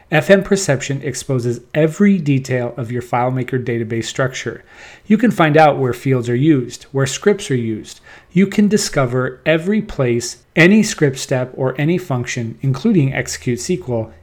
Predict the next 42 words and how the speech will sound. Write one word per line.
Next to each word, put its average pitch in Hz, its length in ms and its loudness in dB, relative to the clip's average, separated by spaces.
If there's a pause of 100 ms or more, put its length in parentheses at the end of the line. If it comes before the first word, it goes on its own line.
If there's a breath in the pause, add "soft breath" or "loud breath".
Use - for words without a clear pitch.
is 139 180 0
used 143 380 2
throughout 127 340 -2
your 123 100 -4
system. 117 540 -8 (420 loud breath)
And 160 340 2
you 135 80 -2
can 135 180 -4
easily 160 420 -2
see 143 260 -4
broken 123 400 -6
references. - 720 -8 (540 loud breath)
F 240 160 2
M 240 100 4
Perception 147 580 0
also 180 320 2
gives 139 280 0
you 143 160 -2
insight 127 500 -4
into 135 380 -6
areas 147 420 0
of 156 80 -4
your 165 120 -2
system 127 540 -6
that 156 160 2
are 180 340 -2
a 214 40 -4
little 262 420 0
bit 196 320 2
more 175 260 0
tricky 131 500 -4
to - 180 -8
find 120 520 -6
and 117 140 -6
discover. 120 640 -6 (120)
For 190 220 6
example, 147 480 -2
you 139 200 0
can 170 160 -2
see 127 420 -4 (140)
areas 147 400 0
of 127 160 -4